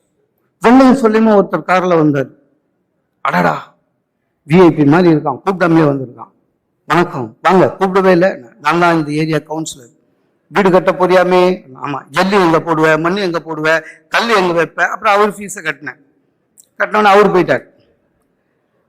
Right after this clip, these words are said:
அப்புறம் எனக்குன்னு ஒரு கான்ட்ராக்ட், பெரிய கான்ட்ராக்ட் போக முடியல, அவனுக்கு ஸ்கொயர் ஃபீட் இவ்வளோன்னு கேட்குறான்னு ஒரு சின்ன கான்ட்ராக்ட். அவன் பாருங்க, எனக்குன்னு மாட்டினான். "எது சொல்லுங்க முடியாதுன்னு." "படிக்கட்டு சார் நிக்காது."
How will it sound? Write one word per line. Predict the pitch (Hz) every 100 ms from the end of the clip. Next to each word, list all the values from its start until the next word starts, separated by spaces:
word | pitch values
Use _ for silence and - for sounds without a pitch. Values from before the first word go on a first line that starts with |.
| _
அப்புறம் | - 185 247 214
எனக்குன்னு | 285 240 277
ஒரு | 220
கான்ட்ராக்ட், | 190 208 208 185 160 156
பெரிய | 147 254 262 233
கான்ட்ராக்ட் | 196 196 190 165
போக | 190 190
முடியல, | 165 151
அவனுக்கு | 160 160 151
ஸ்கொயர் | 196 190 170
ஃபீட் | 165 165
இவ்வளோன்னு | 165 165 156
கேட்குறான்னு | 156 147 156 233
ஒரு | 220 -
சின்ன | 202 208 202
கான்ட்ராக்ட். | 180 160 151 131
அவன் | 117 131 196
பாருங்க, | 202 196 180
எனக்குன்னு | 160 196 190 175
மாட்டினான். | 165 156 147 - _ _ _ _
"எது | 175 220 330
சொல்லுங்க | 269 269 262 269
முடியாதுன்னு." | 202 196 180 170 151 - _ _ _ _ _ _ _ _ _ _ _ _ _ -
"படிக்கட்டு | 190 220 214 180 -
சார் | 196 170 143
நிக்காது." | 175 226 180